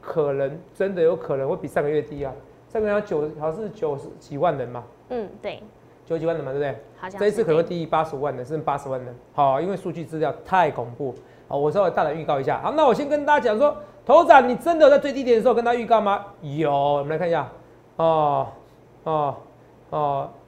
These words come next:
Speaker 1: 八月十九号，哦，两万点。八月十九号，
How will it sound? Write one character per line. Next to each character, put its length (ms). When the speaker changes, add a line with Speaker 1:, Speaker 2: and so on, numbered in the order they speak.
Speaker 1:
八 240
月 220
十 160
九 240
号， 420
哦， 560
两 320
万 280
点。 180
八 280
月 180
十 140
九 160
号， 340